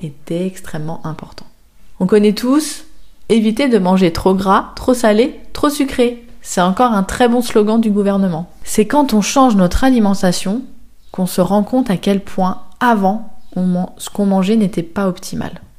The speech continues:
En gros, évitez de manger au maximum tout ce qui est transformé. Tous les achats de produits industriels. Achetez des produits bruts et mangez-les. La surcuisson va jouer aussi. Mais quand vous achetez un produit, en fait,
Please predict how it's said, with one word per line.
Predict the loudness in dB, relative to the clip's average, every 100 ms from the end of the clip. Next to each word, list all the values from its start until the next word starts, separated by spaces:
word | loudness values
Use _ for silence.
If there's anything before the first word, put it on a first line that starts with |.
| -10 2
En | 4
gros, | 4 6 6 4 -6 -18 0
évitez | 2 2 4 4
de |
manger | 4 2 4 4
au |
maximum | 4 2 0 0 -2 2 4 2 0
tout | -4
ce | -4
qui | -4
est | -4
transformé. | -4 -8 -8 -8 -8 -10 -12 -20 -20 -20 -12
Tous | -2
les | 2 4 2
achats | 0 0
de | 0
produits | -2 -2 -2 -2 -2
industriels. | -2 -2 -6 -8 -8 -8 -10 -16 -14 -14 -14 -16 -2
Achetez | 0 2 0
des | -2
produits | -2 -2 -2 -8
bruts | -8 -2 -2 -2 -12 -16 -18 -14 -10 -2
et | 2
mangez-les. | 2 2 0 -4 -6 -8 -12 -16 -18 -14 -14 -14 -2
La | 0
surcuisson | 0 -4 -2 -4 -4 -2
va | 0 0
jouer | 0 -2 0
aussi. | -2 -6 -12 -14 -20 -20 -12 -8
Mais |
quand | -2 2
vous | 4 4
achetez | 2 0
un | 0
produit, | 0 0 -2 -2 -6 -10
en | -10
fait, | -8 -8 -8